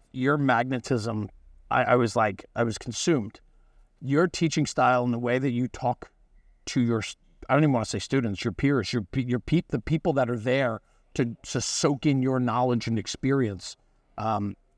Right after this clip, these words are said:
I'd love to do that. I, I, I would love to see you speak.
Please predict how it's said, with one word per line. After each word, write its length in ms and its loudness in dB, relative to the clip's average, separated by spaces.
I'd 120 6
love 180 -2
to 80 -8
do 200 -4
that. 240 -12
I, 160 4
I, 380 2
I 40 6
would 280 -4
love 220 4
to 60 -6
see 160 -6
you 120 0
speak. 460 -2